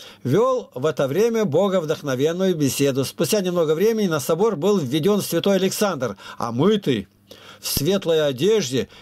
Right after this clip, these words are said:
и чрезвычайно благолепный видом. Все, видевшие раньше святого мужа, узнав его, не могли удержаться от изумления.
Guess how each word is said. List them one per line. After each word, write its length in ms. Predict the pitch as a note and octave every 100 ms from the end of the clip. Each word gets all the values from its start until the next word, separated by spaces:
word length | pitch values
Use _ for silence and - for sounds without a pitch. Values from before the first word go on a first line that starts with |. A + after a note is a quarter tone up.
| -
и 80 |
чрезвычайно 840 | A#2 C3+ A2 A#2+ - G#3 A#3+ A#3 A3
благолепный 840 | D#3 F3+ E3+ F#3 G3+ G#3+ - F#3
видом. 560 | F#3+ G3 G#3+ F3+ C#3 G2+ - _ - - - -
Все, 320 | - - A#3+
видевшие 800 | A#3 A3+ G3+ - G3+ G3 F3+ C3 -
раньше 460 | D#3 A3 G#3+ -
святого 540 | E3 - F#3 G#3+ G#3 E3+
мужа, 460 | G3+ C4 D3+ B2+ - - -
узнав 440 | D3 C#3+ F3+ C4
его, 200 | A3+ G3
не 100 | D#3
могли 240 | F3+ F#3+ G3
удержаться 600 | G#3+ F#3 E3 E3+ D#3+ D#3
от 100 | D3+
изумления. 720 | D3 D3+ C#3 C#3 B2 A2+ G2